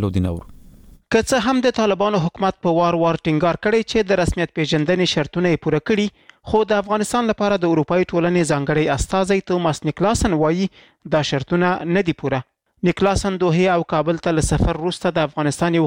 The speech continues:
Speaker 2: خصوصي ټلویزیون شمشاد سره مرکه کې ویلي، طالبان لا بشپړ د دې جوګه نه دي چې نورو هیوادونو ته د ترهګریزو ګواښونو د پیښېدو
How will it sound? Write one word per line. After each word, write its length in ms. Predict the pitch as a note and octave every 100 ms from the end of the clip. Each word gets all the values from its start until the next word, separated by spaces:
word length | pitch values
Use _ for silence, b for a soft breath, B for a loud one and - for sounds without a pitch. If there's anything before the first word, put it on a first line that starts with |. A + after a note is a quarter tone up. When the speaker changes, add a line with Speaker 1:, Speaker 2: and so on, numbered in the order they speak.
| -
Speaker 2:
خصوصي 340 | D#3 D3 - E3+
ټلویزیون 480 | E3 D3+ C#3+ E3+ D#3
شمشاد 460 | D3+ C#3 E3+ - F3
سره 160 | E3+
مرکه 260 | D#3 C#3+ E3
کې 160 | - D#3
ویلي، 340 | D3+ G#3 G#3 G#3 b b b b F#3
طالبان 440 | G3 G3+ A3+ A3+ F#3+ E3
لا 60 | E3
بشپړ 300 | G3+ - G3 F#3
د 20 | D#3+ E3+
دې 80 | E3
جوګه 240 | D#3 D#3+ D#3+
نه 60 | G#3+
دي 80 | A3+ -
چې 600 | A3 - - _ - F3
نورو 200 | G3 G3 E3+
هیوادونو 420 | D#3+ C#3+ F3 G3+ G#3
ته 120 | F#3
د 80 | F3
ترهګریزو 520 | D3+ C3+ D3 G3+ G3 F3+
ګواښونو 400 | E3 D3 G#3+ G#3 G3
د 100 | -
پیښېدو 440 | D#3+ - C3+ B2